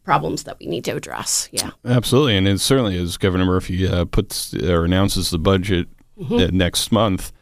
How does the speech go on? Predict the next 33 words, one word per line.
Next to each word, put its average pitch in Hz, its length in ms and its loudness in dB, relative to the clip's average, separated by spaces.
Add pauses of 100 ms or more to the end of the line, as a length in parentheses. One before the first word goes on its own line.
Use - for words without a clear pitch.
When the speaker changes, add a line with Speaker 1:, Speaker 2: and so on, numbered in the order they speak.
(120)
Speaker 2:
um, 90 320 4
hopefully 120 360 0
that 90 180 2
there 98 140 2
is 95 340 0
call 95 180 0
to 92 80 2
Speaker 1:
Right. 87 80 4
Speaker 2:
action 95 260 -2
to 87 120 2
help 95 260 0
out 92 200 2
organizations 90 680 0
like 104 140 2
O-, 92 240 2
Oceans 92 320 2
Harbor 80 240 0
House 90 260 0
with 90 140 -2
funding 101 460 0
because 90 340 -2
of 90 120 -2
all 95 140 4
the 101 80 2
work 90 280 0
you 90 80 -4
do 95 200 0
and 87 160 0
all 113 320 0
the 104 140 2
people 117 400 0
you 90 200 0
help, 117 340 -2